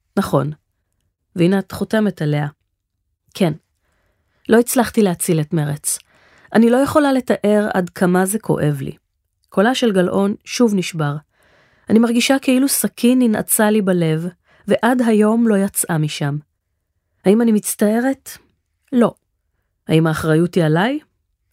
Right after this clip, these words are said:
כן. בשבוע הבא צפויה גלאון להודיע על התפטרותה מראשות מרץ, ולפרוש הפעם סופית מהחיים הפוליטיים.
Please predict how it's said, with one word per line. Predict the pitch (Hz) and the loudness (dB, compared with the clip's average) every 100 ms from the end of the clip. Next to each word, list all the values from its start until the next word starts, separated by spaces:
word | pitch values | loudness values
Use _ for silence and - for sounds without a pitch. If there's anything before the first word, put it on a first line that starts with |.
| _ - | _ -8
כן. | 175 127 139 _ _ _ _ _ _ _ _ _ _ _ _ _ _ _ _ - | -4 -4 -8 _ _ _ _ _ _ _ _ _ _ _ _ _ _ _ _ -2
בשבוע | 233 247 339 302 | 0 2 4 2
הבא | 208 214 226 | 2 0 0
צפויה | 240 - - 240 302 | -2 -4 0 2 2
גלאון | 262 220 226 262 | 2 2 2 2
להודיע | 226 190 190 254 | 2 0 0 0
על | 254 | 0
התפטרותה | 208 - - 180 170 - 208 | -2 -8 -6 -4 -2 0 0
מראשות | 208 180 - 202 - | 2 -2 -4 -6 -2
מרץ, | 190 185 156 160 - - - | -2 0 -2 -4 -6 -6 -4
ולפרוש | 185 196 - 240 214 - | -2 -2 -2 0 0 -2
הפעם | - 220 233 | -2 0 0
סופית | - 160 220 214 - _ _ - | -2 0 0 -2 -4 _ _ 0
מהחיים | 190 - 196 190 | 0 2 0 0
הפוליטיים. | 175 165 143 - 135 | -2 -2 -2 -6 -10